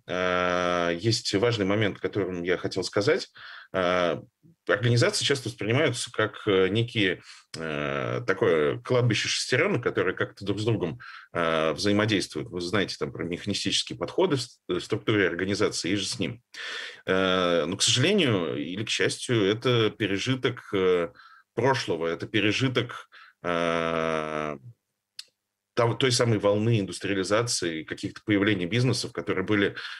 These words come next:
э, в начале двадцатого века. Я щас не буду рассказывать про, там, э, всякие разные, э, бирюзовые организации, agile-стратегии и прочие всякие истории, потому что это, э, штука немножко не про моё выступление.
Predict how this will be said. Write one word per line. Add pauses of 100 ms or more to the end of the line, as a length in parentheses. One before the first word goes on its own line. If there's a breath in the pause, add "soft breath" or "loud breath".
(100)
э,
в
начале
двадцатого
века. (360 loud breath)
Я
щас
не
буду
рассказывать
про,
там, (320 loud breath)
э,
всякие
разные,
э,
бирюзовые
организации,
agile-стратегии
и
прочие
всякие
истории,
потому
что (360 loud breath)
это, (540)
э,
штука
немножко
не
про
моё
выступление.